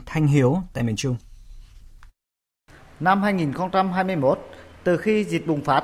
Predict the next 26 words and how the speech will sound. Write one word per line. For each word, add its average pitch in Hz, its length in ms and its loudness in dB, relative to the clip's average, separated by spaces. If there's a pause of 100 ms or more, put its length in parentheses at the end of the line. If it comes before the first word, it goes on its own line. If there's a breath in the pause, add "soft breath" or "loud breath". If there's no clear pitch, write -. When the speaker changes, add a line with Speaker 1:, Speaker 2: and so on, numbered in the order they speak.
(140)
Speaker 2:
và 151 180 6
lan 160 220 2
nhanh, 190 280 2 (440 loud breath)
tỉnh 180 160 2
Quảng 180 140 4
Bình 180 240 2
đã 170 100 6
khẩn 160 200 0
trương 226 300 4
thiết 143 180 0
lập 160 200 2
các 139 180 -4
vùng 160 220 2
giãn 143 180 2
cách 214 160 -2
xã 160 100 2
hội, 151 360 6 (400 loud breath)
thành 180 180 2
lập 180 220 4
trung 220 100 0
tâm 220 240 4
chỉ 165 120 4
huy 214 260 6
phòng 165 280 0
chống 139 180 0
dịch, 165 300 -2